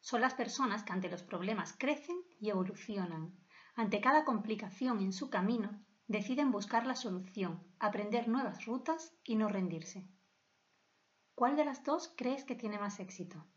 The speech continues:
Las personas que solo ponen excusas están dominadas por sus miedos y sus limitaciones. Es duro reconocer esto, y seguramente ni siquiera se hayan dado cuenta.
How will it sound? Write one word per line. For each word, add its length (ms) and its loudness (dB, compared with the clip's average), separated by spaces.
Las 160 2
personas 400 2
que 120 -2
solo 300 2
ponen 220 4
excusas 600 -4
están 360 2
dominadas 480 2
por 160 -2
sus 240 -8
miedos 380 0
y 40 -2
sus 220 -6
limitaciones. 840 -2
Es 220 0
duro 260 4
reconocer 540 -2
esto, 360 -12
y 80 -4
seguramente 800 2
ni 100 2
siquiera 320 0
se 120 -2
hayan 180 2
dado 260 0
cuenta. 420 -8